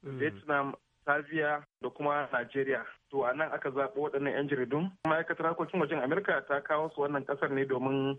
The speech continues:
Speaker 2: a ba mu horo akan sha'anin aikin jarida, sannan kuma mu yi rangadin wasu jihohi da garuruwa,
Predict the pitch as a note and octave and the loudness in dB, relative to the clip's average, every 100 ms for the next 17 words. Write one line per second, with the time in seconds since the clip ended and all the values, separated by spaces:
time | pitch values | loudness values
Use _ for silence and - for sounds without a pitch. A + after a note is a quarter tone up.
0 | - - A#2+ C#3 D#3 C#3+ A#2+ B2 C#3 C3+ | -4 -2 2 2 2 0 0 0 2 0
1 | - C#3+ C3+ A#2+ A2 - B2+ B2+ - C3+ | 2 0 0 -2 -2 0 0 -2 -2 -2
2 | C#3 A2+ A2+ D3 F#3 F#3 - B2+ C3+ C#3+ | -2 -2 0 2 0 0 -4 -2 0 0
3 | - D3+ D3 C#3+ D3 D3+ - _ - B2+ | -2 2 2 2 0 -2 -6 _ -8 -2
4 | C#3 D3+ D#3 C#3 C#3+ C#3+ C#3+ B2 A#2+ C3+ | 0 2 0 2 0 0 -4 -6 -6 -8
5 | C#3 - C#3+ C#3+ C3+ C#3+ B2 C3+ D3+ D3+ | -10 -2 0 2 0 0 2 2 0 0
6 | C#3+ - | 0 0